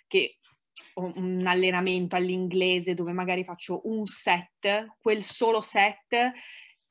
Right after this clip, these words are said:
il top set è andata, cioè lì ho centrato il punto, sono arrivata a cedimento tecnico, ho dato lo stimolo che volevo dare, ho martellato il muscolo target e sono arrivata.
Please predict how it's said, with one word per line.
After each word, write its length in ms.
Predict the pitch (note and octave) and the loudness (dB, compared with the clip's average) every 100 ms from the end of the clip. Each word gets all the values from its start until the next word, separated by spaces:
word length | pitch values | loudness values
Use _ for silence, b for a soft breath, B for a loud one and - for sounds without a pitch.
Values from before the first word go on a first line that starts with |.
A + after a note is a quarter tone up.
| - - | -20 -6
il 180 | A#3 G#3 | -6 0
top 140 | C#4 | -2
set 440 | C#4+ B3+ A#3+ B3 C#4+ | 2 4 4 4 0
è 100 | C4+ | 0
andata, 680 | G#3 G3 F#3+ D#3+ F3+ E3 E3 | 0 0 0 0 0 -2 -2
cioè 240 | - F3+ - _ - | -4 -4 -4 _ -14
lì 500 | A3+ A3 C4+ D#4+ D#4+ - | -6 4 6 8 6 2
ho 160 | G#3+ | -2
centrato 580 | G3+ - G3 G3 B3+ C#4 | -2 -2 -4 0 0 2
il 120 | G3 F#3 | -2 0
punto, 380 | C#4+ D#4 D4+ | 2 2 2
sono 180 | E4 G#3 | -4 -4
arrivata 320 | G3+ G#3 F#3+ | -4 -2 -4
a 20 | F#3 | -8
cedimento 440 | - F#3+ A#3+ C4+ | -8 -4 -2 -2
tecnico, 340 | A#3+ F#3+ F3+ | -2 -4 -4
ho 40 | F#3+ | -4
dato 200 | G3+ G#3 | -4 -6
lo 80 | G3+ | -10
stimolo 400 | - C#4 D4+ C#4 | -4 0 0 0
che 100 | A#3 | -4
volevo 320 | G#3+ G#3 G#3+ | -4 -4 0
dare, 440 | G3+ F3 E3+ F3 B B | 2 2 0 -4 B B
ho 100 | - | -6
martellato 760 | G#3 A3+ A#3+ - B3 A#3 F#3 F#3 | -2 -2 -2 -2 4 4 4 0
il 60 | |
muscolo 460 | G3 B3 - C4 G3+ | -2 -4 -2 -4 0
target 560 | A#3 A#3+ C#4 C4+ D#4+ A#3+ | 4 6 6 2 -2 -2
e 160 | G3 | -4
sono 520 | G3 - - _ B3+ C4 | -6 -14 -20 _ 0 2
arrivata. 640 | A#3 G3 E3 D3+ F3 E3 | 4 4 2 0 -2 -4